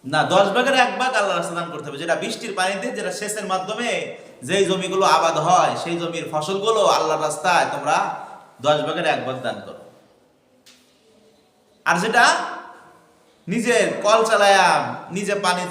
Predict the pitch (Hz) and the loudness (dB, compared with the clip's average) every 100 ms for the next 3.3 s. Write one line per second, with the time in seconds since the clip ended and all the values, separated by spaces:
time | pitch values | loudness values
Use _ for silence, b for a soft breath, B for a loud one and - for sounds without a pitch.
0 | - 196 180 170 175 170 165 165 165 - | -8 -6 -6 -6 -4 -2 -2 -2 -4 -4
1 | 160 160 170 160 156 147 143 139 135 120 | -6 -2 0 0 -2 -6 -6 -4 -2 -2
2 | - - 185 220 208 208 208 202 214 254 | -4 -10 -4 -2 -2 -2 -4 -4 -2 -2
3 | - - | -4 -10